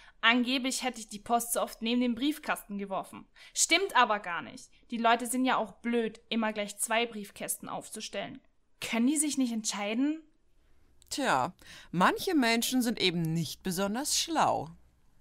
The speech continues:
Speaker 1: Hm. Und daher bin ich jetzt auf der Suche nach einem neuen Job. Das Problem ist nur, ich habe mich irgendwie auf dem Weg nach Sugar Cube Corner verflogen. Bin ich noch in Ponyville?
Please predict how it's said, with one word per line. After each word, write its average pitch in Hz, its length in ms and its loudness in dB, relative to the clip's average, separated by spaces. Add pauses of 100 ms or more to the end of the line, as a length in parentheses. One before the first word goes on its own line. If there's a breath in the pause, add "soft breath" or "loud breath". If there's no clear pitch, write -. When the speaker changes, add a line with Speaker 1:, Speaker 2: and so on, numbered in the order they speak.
(120)
Speaker 1:
Hm. 269 500 2 (840 soft breath)
Und 349 180 -4
daher 285 400 6
bin 269 160 2
ich 285 100 -2
jetzt 302 160 -6
auf 311 100 -2
der 339 140 -6
Suche 240 280 -6
nach 277 140 0
einem 311 220 0
neuen 220 300 2
Job. - 280 -12 (240 soft breath)
Das 277 160 -4
Problem 294 400 0
ist 285 220 -2
nur, 226 260 -2
ich - 200 -8
habe 240 160 -2
mich - 180 -4
irgendwie 311 420 -4
auf 285 100 -8
dem 254 200 -2
Weg 262 140 -6
nach 247 160 -4
Sugar 285 340 -6
Cube 277 340 -10
Corner 247 320 -2
verflogen. 254 800 -12
Bin 226 140 -4
ich 233 120 -6
noch 302 120 -6
in 285 120 -4
Ponyville? 269 840 -4